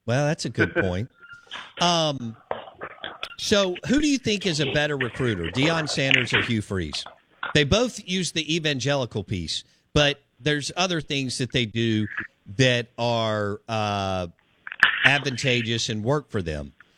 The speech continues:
Speaker 1: Now, I know Deion is a massive name. He's a bigger name than Freeze because he's arguably the best corner in the history of the game and a first ballot Hall of Famer. But who do you think is a better recruiter,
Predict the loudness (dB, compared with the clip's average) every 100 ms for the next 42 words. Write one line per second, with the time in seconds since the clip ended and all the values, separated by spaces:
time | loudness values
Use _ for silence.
0 | 0 0 2 0 0 0 0 0 -2 -4
1 | -6 -4 -2 -2 -2 -2 0 0 -2 -2
2 | -4 -2 -4 -4 -6 -4 0 0 2 0
3 | 2 0 0 0 -2 -2 0 0 0 -2
4 | -4 0 0 2 -2 -6 _ _ -2 2
5 | 2 0 0 -2 0 0 0 0 -2 -2
6 | -4 -2 -2 -2 0 -2 -2 -2 0 2
7 | 2 0 -4 _ _ _ _ _ 0 2
8 | 0 0 0 0 0 -2 -2 -2 -2 -2
9 | -6 -18 _ _ -2 -2 2 4 4 2
10 | 2 -2 0 0 2 0 0 0 0 0
11 | -4 -6 -6 -6 0 0 2 -2